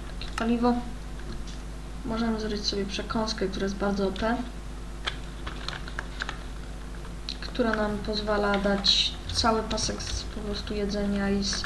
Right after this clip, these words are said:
bardzo dużo nasycenia, nawet chyba więcej niż złota marchewka, więc no, bardzo fajna rzecz. Też bardzo szybko się je, więc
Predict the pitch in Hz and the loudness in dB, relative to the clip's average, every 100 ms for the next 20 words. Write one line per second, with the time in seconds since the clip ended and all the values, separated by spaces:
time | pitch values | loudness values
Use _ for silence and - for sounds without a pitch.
0 | - 208 202 202 196 202 202 202 196 202 | 0 2 2 2 2 2 2 0 0 0
1 | 220 220 226 220 202 202 - 202 196 196 | 0 2 2 2 0 -2 -2 0 0 0
2 | 202 196 196 190 - - 233 240 254 202 | 0 0 2 2 2 0 -4 -2 -2 -2
3 | 196 202 220 - 226 196 190 185 - 202 | 0 -2 -2 0 0 0 0 -2 -2 -4
4 | - - - - - - - - - - | -4 -6 -8 -8 -6 -6 -6 -6 -6 -6
5 | - - 220 214 202 196 202 196 196 214 | -6 -4 0 0 2 0 0 0 0 0
6 | 220 - - - - - - - - - | 2 2 2 0 -4 -4 -4 -4 -4 -4
7 | - - - - - - - - - - | -4 -4 -4 -6 -4 6 8 8 6 4
8 | - 165 208 - - - 214 190 196 - | 2 4 6 8 6 4 2 2 2 2
9 | - 185 180 202 208 220 180 | 4 4 6 6 8 8 6